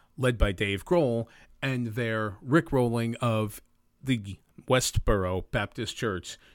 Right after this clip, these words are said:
during one of their more bizarre protests. And that has been your brief history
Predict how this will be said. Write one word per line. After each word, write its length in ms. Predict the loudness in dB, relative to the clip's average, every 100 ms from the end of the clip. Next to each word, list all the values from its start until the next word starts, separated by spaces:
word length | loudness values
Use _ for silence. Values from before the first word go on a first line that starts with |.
| _
during 260 | -2 0 0
one 180 | 0 0
of 120 | 0
their 140 | 0
more 440 | 0 0 0 -2 -6
bizarre 880 | 0 2 4 2 4 4 2 -2 -6 0 2
protests. 720 | 2 -2 -10 -14 -14 -14 -20 -20 -20 _ _ _ _ _ _ _ _ _ _ _ _ _ _ -20 -20 -20 _ _ _ _ -2
And 180 | -2
that 420 | 2 0 0 -8 -20 _
has 280 | -2 -2 0
been 220 | 0 0
your 260 | 0 -2 -6 -4
brief 480 | -2 -2 -4 -18 _
history 640 | 0 0 0 -10 -14 -16